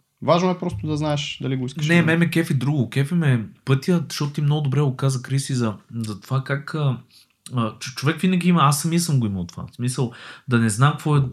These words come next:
Speaker 2: искам да правя или на къде да го фана, до момента, в който не намирам нещо интересно. Примерно за мен това бяха игрите, нали? Аз съвсем случайно попаднах в тази сфера. Благодарение на брат ми пак, ако ме слушаш, брат,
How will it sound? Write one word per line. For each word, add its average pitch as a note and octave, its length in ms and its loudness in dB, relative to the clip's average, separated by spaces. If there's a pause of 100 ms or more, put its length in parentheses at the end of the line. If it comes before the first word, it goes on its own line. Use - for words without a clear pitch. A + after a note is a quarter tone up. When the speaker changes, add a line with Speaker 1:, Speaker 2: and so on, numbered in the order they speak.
(120)
Speaker 2:
искам B2+ 320 2
да A2+ 120 -2
правя B2 240 4
или C#3 80 4
на A2+ 140 0
къде A2+ 220 0
да C3 80 2
го A2+ 120 -4
фана, A#2 300 0
до D3 120 -2
момента, C3 360 2
в C#3 60 -8
който C#3 260 -2
не C3+ 100 4
намирам B2 360 2
нещо C3 320 2
интересно. A2+ 520 -2
Примерно B2+ 180 0
за A2 100 -4
мен A#2+ 200 -2
това A#2+ 100 -6
бяха A2+ 220 -2
игрите, B2 420 0
нали? G2+ 160 -2
Аз G#2+ 120 -2
съвсем A#2 180 -4
случайно B2+ 360 -2
попаднах A2+ 360 -2
в F#2+ 140 -10
тази F#2 260 -8
сфера. A2+ 260 -6 (840)
Благодарение G#2+ 380 0
на F#2+ 80 -2
брат F#2 280 -2
ми A2 60 0
пак, A2+ 240 -2
ако A#2+ 160 -6
ме A#2 60 -2
слушаш, A#2+ 320 -6
брат, B2 260 -2